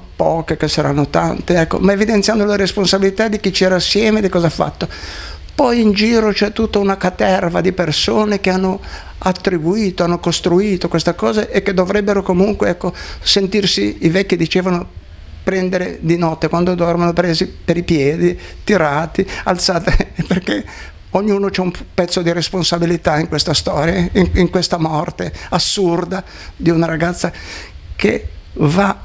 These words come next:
a fare la vacanza, la prima nella sua vita, che all'università ha preso, ha, ha, ha fatto i, a Milano, per, faceva architettura, è venuto il primo anno, faceva, ha preso, ha preso l'esame,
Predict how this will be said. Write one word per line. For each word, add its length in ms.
a 120
fare 380
la 100
vacanza, 680
la 140
prima 340
nella 160
sua 180
vita, 460
che 140
all'università 1000
ha 80
preso, 840
ha, 200
ha, 200
ha 120
fatto 260
i, 460
a 100
Milano, 640
per, 240
faceva 260
architettura, 760
è 120
venuto 300
il 60
primo 240
anno, 320
faceva, 260
ha 60
preso, 240
ha 180
preso 220
l'esame, 240